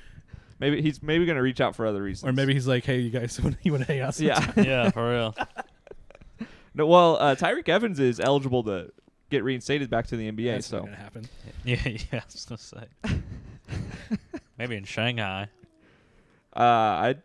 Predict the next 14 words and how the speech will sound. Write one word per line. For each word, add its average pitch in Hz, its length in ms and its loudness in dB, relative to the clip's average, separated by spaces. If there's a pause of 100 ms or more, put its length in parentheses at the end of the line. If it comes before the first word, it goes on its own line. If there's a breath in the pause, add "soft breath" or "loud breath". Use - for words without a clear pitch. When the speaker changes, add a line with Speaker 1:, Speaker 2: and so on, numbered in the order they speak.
(140)
Speaker 1:
I'd 107 180 -6
be 160 120 -2
a 113 40 -2
Shanghai 101 420 -6
fan. 104 260 -6
All 123 60 2
right, 117 180 4
so 120 100 -8
twenty 180 280 -2
nineteen, 160 560 -2
we 135 100 -2
got 127 260 2 (540 soft breath)
Goga 185 320 6
Bitadze, 139 880 -2